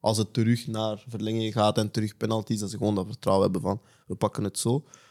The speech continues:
Wat ik wel vond, is dat ik vond dat veel spelers, zeker naar het einde toe, en dat is ook normaal,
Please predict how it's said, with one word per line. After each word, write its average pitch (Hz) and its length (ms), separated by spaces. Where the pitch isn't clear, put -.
Wat 120 120
ik 127 120
wel 143 280
vond, 151 240
is 123 100
dat 123 100
ik 113 160
vond 120 180
dat 113 160
veel 135 220
spelers, 135 720
zeker 113 280
naar 107 100
het 101 120
einde 123 340
toe, 131 180
en 104 60
dat 107 100
is - 60
ook - 180
normaal, 107 560